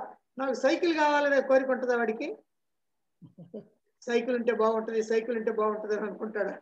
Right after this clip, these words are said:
వాడు అనుకోడు. కావాలంటే వంద సైకిళ్ళు కొంటాడు ఒక నిమిషం. కాబట్టి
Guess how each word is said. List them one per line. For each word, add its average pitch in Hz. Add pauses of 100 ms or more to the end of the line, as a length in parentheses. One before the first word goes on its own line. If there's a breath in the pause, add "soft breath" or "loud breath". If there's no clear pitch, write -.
(580)
వాడు 226
అనుకోడు. 220 (340)
కావాలంటే 254
వంద 220
సైకిళ్ళు 233
కొంటాడు 196
ఒక 180
నిమిషం. 190 (800)
కాబట్టి 302